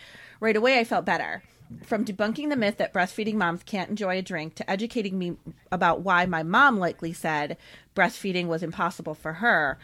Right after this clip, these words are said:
I just got the sense that it isn't so bad, and I have found that breastfeeding is actually amazing, and I love it so much, as does my son." I've tried to really stay ahead of any potential issues by keeping up with the relevant podcasts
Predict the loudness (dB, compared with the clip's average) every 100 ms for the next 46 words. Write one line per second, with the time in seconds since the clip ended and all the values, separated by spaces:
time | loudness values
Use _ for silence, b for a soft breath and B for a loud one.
0 | B B -2 2 2 4 2 2 -2 -2
1 | -2 -4 -2 -2 0 -2 -6 -4 -4 0
2 | 0 2 0 -2 -4 -2 -2 2 2 2
3 | 0 -2 -2 -6 -4 -4 -4 -4 -4 -2
4 | 0 0 0 0 -2 0 0 0 0 -2
5 | -6 -6 -4 -6 -10 -18 -18 _ _ _
6 | -20 -20 -20 _ 4 4 6 2 2 -6
7 | -6 -10 -10 _ B B B B B 2
8 | 2 2 2 0 -2 -2 -2 0 -2 2
9 | 2 2 0 -2 -4 -4 -4 -2 -2 -2
10 | -4 -2 -4 -4 -6 -2 -2 -2 -4 0
11 | 0 0 -4 -2 -2 -2 -4 -4 -8